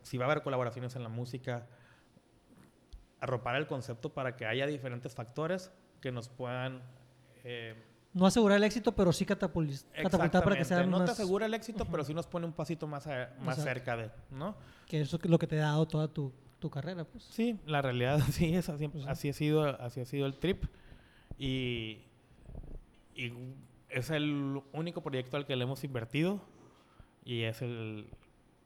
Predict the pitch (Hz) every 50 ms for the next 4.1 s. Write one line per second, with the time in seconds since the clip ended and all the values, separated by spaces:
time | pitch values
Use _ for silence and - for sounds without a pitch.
0 | _ _ - - - - - - 135 120 117 113 117 - 117 117 113 113 123 127
1 | 127 123 117 123 135 127 123 127 135 120 117 113 113 113 127 120 113 - - -
2 | - _ _ _ - 135 131 123 - 139 135 117 113 110 110 110 113 120 120 120
3 | 113 113 110 110 110 104 98 - 143 143 131 - - 120 120 120 - 127 123 -
4 | -